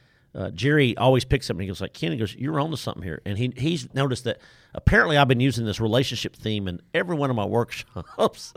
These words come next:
<laughs> Well, that may not be the birds, but I, I really believe that, and I think you, you know, I used another model that, you know, for us to be a high-performance team, there's lots of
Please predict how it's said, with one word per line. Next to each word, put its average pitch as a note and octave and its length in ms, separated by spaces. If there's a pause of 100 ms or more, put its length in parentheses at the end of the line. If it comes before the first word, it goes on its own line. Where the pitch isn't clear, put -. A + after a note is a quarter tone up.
(120)
<laughs> - 180
Well, E3+ 200
that E3 160
may E3+ 160
not E3 140
be D3+ 100
the B2+ 80
birds, D#3 340 (460)
but D3+ 100
I, D#3 140 (160)
I D3 60
really D#3+ 240
believe C#3 340
that, B2 100
and F#2+ 100
I G2 40
think C3+ 240
you, A2 140
you A2 100
know, A2 80
I G2+ 180
used A#2 240
another B2+ 320
model F#2+ 460 (320)
that, G2+ 180
you G#2 80
know, F#2+ 80
for A2 240
us C3 80
to C#3 80
be C3 120
a A2 80
high-performance A#2+ 680
team, F2+ 300
there's A2 180
lots B2+ 220
of A2+ 100